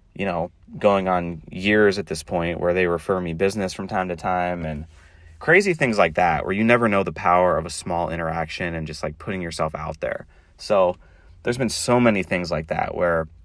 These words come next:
you know, that's an example. And then there's been so many times where I've sat down with coffee for, with somebody, and maybe they don't end up becoming a client of Brick Media,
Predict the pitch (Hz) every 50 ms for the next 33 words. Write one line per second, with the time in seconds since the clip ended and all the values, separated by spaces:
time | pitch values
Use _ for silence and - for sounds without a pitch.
0 | _ _ _ _ _ _ _ _ _ _ - 110 101 90 87 95 95 98 98 -
1 | 113 104 101 95 101 98 95 95 90 95 98 92 92 101 - - - - - -
2 | - _ _ _ _ - - - 107 104 101 101 104 - 110 104 92 78 - -
3 | _ _ - - - - _ - - - - 123 120 123 120 110 98 90 85 107
4 | 95 90 87 87 90 90 92 92 90 - - 98 92 90 92 90 87 85 82 80
5 | - - 101 98 98 - 98 90 - - 95 - - - 95 98 92 - - 101
6 | 95 92 92 90 87 87 87 85 - - - - - - - - - - 87 90
7 | 90 87 87 85 - - 117 127 131 120 95 92 95 107 127 147 143 120 - -
8 | 95 90 85 87 82 - 78 - 101 90 85 82 82 76 - - 87 85 82 82
9 | 67 58 - - 87 85 80 82 85 82 80 82 82 82 87 90 95